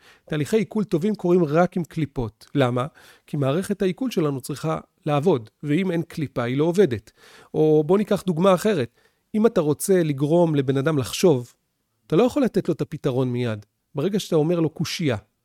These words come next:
אז זה מתחיל להפעיל אותו, ויש לו איזה אינטרס לנסות לפתור את הקושייה. זאת אומרת, ה-, העולם הזה, שהוא עולם הבירורים, או כמו שהוא מכונה במקומות אחרים, עץ הדעת טוב ורע.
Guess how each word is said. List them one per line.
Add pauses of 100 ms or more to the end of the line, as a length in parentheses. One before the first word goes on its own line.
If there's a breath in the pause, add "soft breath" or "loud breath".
(420)
אז
זה
מתחיל
להפעיל
אותו, (580)
ויש
לו
איזה
אינטרס (160)
לנסות
לפתור
את
הקושייה. (540 soft breath)
זאת
אומרת, (240)
ה-, (680)
העולם
הזה, (180)
שהוא
עולם
הבירורים,
או
כמו
שהוא
מכונה
במקומות
אחרים,
עץ
הדעת (100)
טוב (560)
ורע.